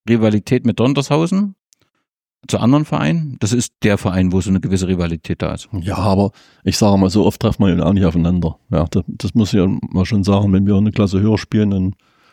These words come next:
Speaker 2: haben sie schon mal zu tun, da wieder hinzukommen. Und das wird so schnell nicht passieren.
Speaker 1: Ich bin im Sommer zweitausendacht, da gelang der Wiederaufstieg in die Bezirksliga Staffel sechs.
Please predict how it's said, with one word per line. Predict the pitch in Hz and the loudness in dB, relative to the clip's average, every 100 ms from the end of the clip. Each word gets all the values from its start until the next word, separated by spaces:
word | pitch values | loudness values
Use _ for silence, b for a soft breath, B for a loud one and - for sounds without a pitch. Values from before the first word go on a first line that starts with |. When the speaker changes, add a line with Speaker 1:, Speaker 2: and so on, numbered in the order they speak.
| - | -4
Speaker 2:
haben | 107 107 | -2 0
sie | |
schon | 110 107 | 0 0
mal | 98 | 0
zu | 101 | -2
tun, | 120 117 | 2 2
da | 104 | 2
wieder | 98 101 | 2 2
hinzukommen. | 120 110 - 104 101 | 2 0 0 0 2
Und | 92 92 107 _ _ _ _ _ _ _ - | 0 0 -4 _ _ _ _ _ _ _ -4
das | 95 - | -4 0
wird | 101 - | -2 -2
so | 90 | -2
schnell | 85 90 | -2 -2
nicht | 90 - | -2 -6
passieren. | 87 87 95 92 _ _ _ _ - - - | -8 -6 -8 -10 _ _ _ _ -16 -10 -4
Speaker 1:
Ich | 170 - - | -2 -4 0
bin | 170 175 | 0 2
im | 135 135 | 2 2
Sommer | 131 139 185 143 | 2 2 0 -2
zweitausendacht, | - 113 120 131 120 107 113 143 - - - | 0 0 2 2 2 2 0 -4 -6 -12 -4
da | 117 | -2
gelang | 127 123 117 120 | 0 0 2 2
der | 113 | 0
Wiederaufstieg | 110 120 - 110 - 120 - | 0 -2 -2 -6 -2 -2 0
in | 107 | 0
die | 104 | 0
Bezirksliga | 101 - 110 113 - 107 110 98 | -4 -2 -2 -2 -4 -2 0 -2
Staffel | - - 98 - 101 85 _ _ _ - | -2 -6 -6 -2 -4 -4 _ _ _ -12
sechs. | - 113 - - | -4 -4 -4 -10